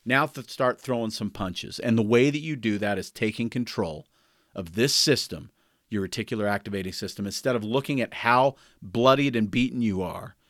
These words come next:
and focusing on that, look at how strong you've been able to become because of the punches that you've taken. Focus on what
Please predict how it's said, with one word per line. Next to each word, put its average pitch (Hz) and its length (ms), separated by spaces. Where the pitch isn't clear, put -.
and 104 120
focusing 156 720
on 117 220
that, 104 380
look 127 220
at - 140
how 113 320
strong 127 840
you've 110 280
been 110 140
able 107 220
to 104 120
become 98 580
because - 760
of 101 120
the 98 80
punches 98 400
that 80 100
you've 85 180
taken. - 400
Focus 139 380
on 113 220
what 123 320